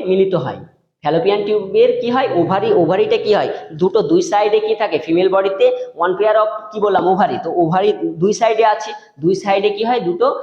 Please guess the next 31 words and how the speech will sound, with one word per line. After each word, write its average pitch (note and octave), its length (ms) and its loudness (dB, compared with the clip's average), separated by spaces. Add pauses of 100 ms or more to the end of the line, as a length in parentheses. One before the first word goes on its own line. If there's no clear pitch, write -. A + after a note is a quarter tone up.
(140)
নালী D#3 400 0
মতন D#3+ 360 0
অংশ D#3+ 320 0
থাকে, C3 200 -4
সেই D#3 200 -2
নালীটাকে E3+ 440 -2
আমরা F#3 200 -2
বলবো G3 200 -2 (120)
ফ্যালোপিয়ান F3+ 460 -2 (100)
টিউব। - 160 -8 (280)
ধরো A#3 140 -4
অনেকটা F#3+ 300 -2
এরকম D#3+ 320 2
অংশ B2 220 -2 (800)
এইভাবে D#3 340 2
থাকে, G#2+ 320 -6 (580)
মানে D3 240 0
ধরো D#3 300 4
তুমি D#3 260 0
যদি D#3 160 2
এটাকে D#3+ 260 0
ইউটেরাস D#3+ 400 0
বলো, E3 260 4 (360)
তো E3+ 80 -8
এই D#3 220 0 (220)
দুই E3 180 2
সাইডে F#3+ 360 0
এরকম, F#3+ 340 2 (1080)
এরকম F3 300 2
অংশ D#3+ 200 2
থাকে। A2+ 260 -4